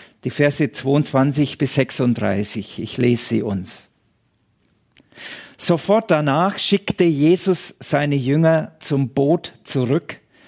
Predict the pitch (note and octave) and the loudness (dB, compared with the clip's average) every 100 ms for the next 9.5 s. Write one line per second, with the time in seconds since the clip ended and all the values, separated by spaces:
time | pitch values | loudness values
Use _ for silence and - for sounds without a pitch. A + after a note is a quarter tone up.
0 | _ - _ _ _ _ - C3 F3 - | _ -20 _ _ _ _ -4 0 0 0
1 | E3+ F3+ G#3+ G#3+ G3 G3 G3 - D3+ - | 2 2 2 4 4 4 2 0 -2 -4
2 | - - D#3 F3 E3 E3+ - D#3+ D#3+ - | -4 0 2 2 4 2 2 -2 -4 0
3 | D#3+ D#3 D#3+ D3 D#3+ - C3+ A2 A#2 - | 0 0 -2 0 0 0 -4 0 0 -2
4 | - A2 G#2 _ _ _ - A2+ C3+ C3+ | -6 -8 -8 _ _ _ -4 0 0 2
5 | C#3 C3+ C#3+ C3 C#3+ - C#3+ C3 - A2+ | 0 2 2 2 0 -2 0 0 -2 -2
6 | A#2 A#2+ C3+ A#2+ B2 A#2+ A2+ G#2+ - - | -2 -2 -2 -2 -2 0 0 -2 -8 -18
7 | _ _ _ _ _ _ _ _ - - | _ _ _ _ _ _ _ _ -20 -20
8 | - C#3 F3+ - A3 F#3+ G3+ E3 C3 B2+ | -2 0 0 0 0 2 2 2 0 2
9 | C#3 E3 F#3+ F#3+ | 2 2 2 0